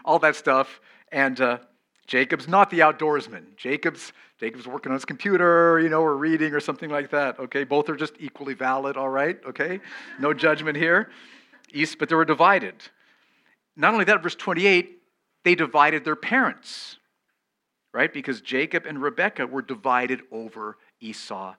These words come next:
and Jacob. Jacob favored Esau and Rebekah favored Jacob. And I just simply want to point out that this shows us, once again,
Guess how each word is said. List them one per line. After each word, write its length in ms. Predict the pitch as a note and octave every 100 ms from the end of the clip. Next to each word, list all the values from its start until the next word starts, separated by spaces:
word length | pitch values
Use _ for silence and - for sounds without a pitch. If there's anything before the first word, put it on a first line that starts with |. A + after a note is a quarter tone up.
| _ _
and 360 | F#2+ F2+ F2 - _ _ _ _
Jacob. 460 | - A#2 A2+ - - _
Jacob 540 | - A3+ D3+ A#2 A2 - _ _
favored 640 | - - C#3 B2+ G#2+ G#2 - _ _ _ _ _ _ -
Esau 560 | D#3+ - G#2+ E2 E2+
and 100 | F2+
Rebekah 520 | F#2+ F2+ G#2 - G2 -
favored 440 | _ G#2 G2 F#2+ F2+ _ _ _ _ -
Jacob. 440 | A2 G2+ - -
And 100 | -
I 60 | C#3
just 160 | F#3+
simply 200 | - F3
want 140 | D#3+ D3+
to 140 | -
point 200 | E3 C#3+
out 260 | C#3 B2 A2 _ _ _ _ _ _ _ _ A#2
that 100 | A2
this 140 | F3+
shows 340 | - D3+ A#2+
us, 240 | A2+ - -
once 240 | C3 -
again, 460 | C#3 B2 E2+ F2+